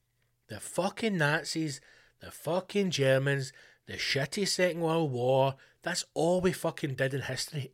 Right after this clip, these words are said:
Every bastard in time you're in history. The fucking Nazis, the fucking Germans. And not even good stuff. Not even learning about camps. Not even learning about, like, interesting things like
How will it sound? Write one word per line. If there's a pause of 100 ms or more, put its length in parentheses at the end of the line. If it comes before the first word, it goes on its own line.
Every (220)
bastard
in
time
you're
in
history. (300)
The
fucking
Nazis, (200)
the
fucking
Germans. (280)
And
not
even
good
stuff. (1040)
Not
even
learning
about
camps.
Not
even
learning
about,
like,
interesting
things
like